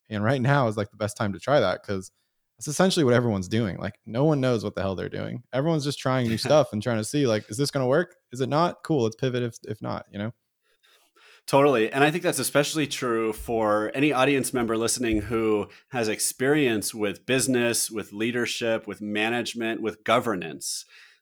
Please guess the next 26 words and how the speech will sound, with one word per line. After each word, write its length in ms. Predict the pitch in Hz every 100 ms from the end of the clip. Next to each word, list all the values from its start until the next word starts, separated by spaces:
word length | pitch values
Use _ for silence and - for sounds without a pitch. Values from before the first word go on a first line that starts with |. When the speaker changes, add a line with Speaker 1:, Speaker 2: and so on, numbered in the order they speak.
| _ _ -
Speaker 2:
Those 360 | 123 160 160
are 120 | 139 117
the 100 | 110
things 320 | 117 113 107
we 140 | 107
need 180 | 110 113
in 100 | 110
the 80 | 107
world 300 | 110 104 104
of 100 | 90
daos 380 | 113 135 107 95
because 300 | 101 104 92
those 180 | 147
are 80 | 170
the 80 | 120
things 240 | 113 104
we're 80 | 113
trying 300 | 104 113 104
to 100 | 101
do 320 | 87 160 127
just 220 | 98 107 117
with 160 | 107
a 40 | 107
new 160 | 113
tech 220 | 90 135
stack, 380 | - - 82 -